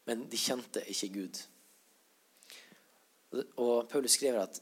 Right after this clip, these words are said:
derfor har de ikke bøyd seg under rettferdigheten fra Gud. Er det sånn at vi er nødt til å bøye oss under Guds rettferdighet?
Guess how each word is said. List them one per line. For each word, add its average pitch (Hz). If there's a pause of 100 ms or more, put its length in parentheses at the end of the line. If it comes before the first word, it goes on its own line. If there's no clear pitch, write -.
derfor 135
har 127
de 110
ikke 104 (180)
bøyd 131
seg 85 (220)
under 90 (100)
rettferdigheten 95
fra 95
Gud. 92 (1900)
Er 139
det 160
sånn 151
at 110
vi 120
er 110
nødt 127
til 98
å - (120)
bøye 139
oss - (240)
under 101
Guds 110 (220)
rettferdighet? -